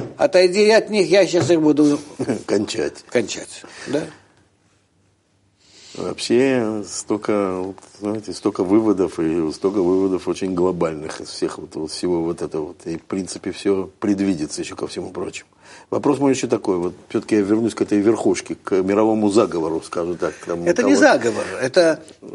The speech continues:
Speaker 1: это, это совершенно
Speaker 2: Логичное, да, так?
Speaker 1: логичное,
Speaker 2: Холодное.
Speaker 1: открытое, холодное
Speaker 2: Решение.
Speaker 1: решение о мире и о человечестве. Причём оно абсолютно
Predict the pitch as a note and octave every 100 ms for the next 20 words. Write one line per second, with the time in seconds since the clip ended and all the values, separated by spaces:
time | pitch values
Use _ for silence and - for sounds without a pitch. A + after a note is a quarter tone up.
0 | G2 - E3 F#3+ G3 F#3 G#3 C4+ F#3+ F#3+
1 | F3+ - F#3+ F#3 F3+ F3 F3 - G2+ G2+
2 | G2+ A#2+ - G#2 D3 D3 A#2 C#3+ D3+ -
3 | D#3+ D#3+ F3 G3 F3+ - - - G2+ G2+
4 | F#2 G2+ G2+ C3+ - - C#3+ D3 E3+ E3
5 | F3 - C3+ B2+ C3+ C#3+ C#3+ D3+ D#3 E3
6 | D3+ - - - _ _ G2 G2 - E2+
7 | D#3 B2+ - - C#3+ D3+ E3 E3+ D#3 B2+
8 | B2 A2+ A#2 C#3 D#3+ E3+ F3 E3+ - -
9 | _ C3 C3+ B2 C3 A2+ G#2 G#2 A#2+ -
10 | C#3 D3 E3+ E3 - - - C#3+ B2+ D#3+
11 | D3+ C#3 C#3 D#3 F3 D#3 C3 - C3+ D#3+
12 | D#3 D#3 D3+ C3